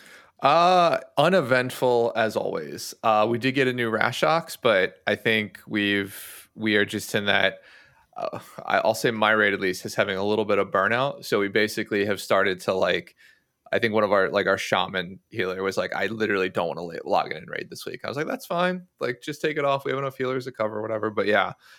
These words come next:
we're sort of in that, I think this was before the announcement, but we're in that sort of area of, like,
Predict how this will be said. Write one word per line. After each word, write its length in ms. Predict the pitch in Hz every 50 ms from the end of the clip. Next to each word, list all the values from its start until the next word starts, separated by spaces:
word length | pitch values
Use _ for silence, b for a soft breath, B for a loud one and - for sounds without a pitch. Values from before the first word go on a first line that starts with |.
| B B
we're 80 | - 123
sort 180 | 113 143 120 117
of 100 | 110 113
in 120 | 117 113
that, 380 | 110 107 104 104 104 101 - - _ _ _ _ _ _ _ _ _ _ _ _ _ _ _ _ -
I 80 | 113 113
think 280 | - 180 170 147 156 - _ _ -
this 180 | 123 117 -
was 120 | 123 107 101
before 300 | 104 - - 104 98 92
the 80 | 90
announcement, 420 | 90 90 87 87 90 - - 95 98
but 60 | 98
we're 100 | 104 104
in 80 | 101
that 140 | 101 92 87 -
sort 140 | 101 95
of 80 | 92 95
area 220 | 95 92 92 92 92
of, 40 | -
like, 220 | - - - -